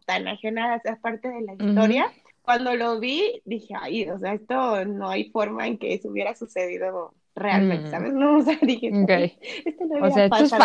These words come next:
Speaker 2: falso,
Speaker 1: Sí,
Speaker 2: ya.
Speaker 1: dije, "Esto está súper
Speaker 2: Muy alejado
Speaker 1: fake".
Speaker 2: de la realidad. Mm.
Speaker 1: Y dije, a lo mejor, o sea, nosotros, pues, tú dices, "Ay, pues, ¿tú qué no? O sea, tú ni siquiera eres coreano", pues, lo ves, lo disfrutas y ya. Pero sí me imaginaba que en Corea eso debía haber causado muchas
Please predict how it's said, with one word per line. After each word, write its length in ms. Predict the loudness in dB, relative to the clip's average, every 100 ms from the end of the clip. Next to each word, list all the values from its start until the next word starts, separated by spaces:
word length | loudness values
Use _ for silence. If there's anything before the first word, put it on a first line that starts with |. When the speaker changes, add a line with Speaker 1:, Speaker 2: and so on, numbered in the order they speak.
| 6 4
Speaker 2:
falso, 140 | 0
Speaker 1:
Sí, 60 | 4
Speaker 2:
ya. 120 | 6 6
Speaker 1:
dije, 260 | 6 2
"Esto 140 | 0 -2
está 260 | 0 -2
súper 300 | -2 -2 0
Speaker 2:
Muy 80 | 2
alejado 300 | 2 4 4
Speaker 1:
fake". 80 | 6
Speaker 2:
de 60 | 4
la 60 | 4
realidad. 600 | 2 -2 -2 -2 -4 -6
Mm. 300 | -12 -12 -12 -4
Speaker 1:
Y 140 | 0
dije, 460 | 0 -2 0 0 0 0
a 60 |
lo 100 | 0
mejor, 260 | 2 0 0
o 60 | 0
sea, 140 | 0
nosotros, 480 | -2 -4 -6 -6 -6
pues, 180 | -8 -10
tú 80 | -12
dices, 180 | -14 -12
"Ay, 240 | -12 -12 -14
pues, 160 | -14 -12
¿tú 140 | -6
qué 140 | -4
no? 100 | -4
O 40 | -6
sea, 120 | -8
tú 100 | -10
ni 120 | -12
siquiera 320 | -12 -4 -2
eres 200 | -2 -4
coreano", 640 | -4 -6 -2 -4 -2 -4 -4
pues, 180 | -6 -4 2
lo 220 | 4 4
ves, 280 | 2 0 -4
lo 120 | -4
disfrutas 520 | -6 -8 -6 -4 -4 -6
y 140 | -4
ya. 240 | -2 -2 -4 _ _ -8
Pero 240 | -2 0 2 0 -2
sí 100 | -6
me 80 | -8
imaginaba 640 | -8 -10 -10 -10 -8 -8 -8
que 80 |
en 160 | -10 -8
Corea 300 | -8 -6 -6
eso 160 | -6 -6
debía 260 | -4 -6
haber 220 | -6 -8
causado 420 | -10 -12 -8 -8 -6
muchas 640 | -8 -10 -4 -2 -2